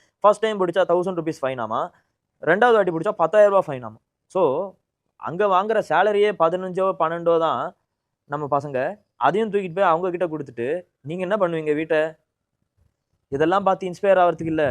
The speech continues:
உட்காந்து அவன் வேலையை அவன் பார்த்துட்டு அவன் வீட்டை பாருங்க. ஏதாச்சும் வீடியோ பண்ணணும்,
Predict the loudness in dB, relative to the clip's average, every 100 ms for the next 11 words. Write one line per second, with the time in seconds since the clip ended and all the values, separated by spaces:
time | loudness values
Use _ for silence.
0 | -4 _ _ -12 -8 -8 -8 -12 -14 -10
1 | 0 0 4 4 4 2 2 4 4 4
2 | 2 2 2 4 2 2 0 2 0 -2
3 | -2 -2 2 2 2 0 -2 -4 -6 -2
4 | 0 -2 -2 -2 0 -2 -4 -4 -4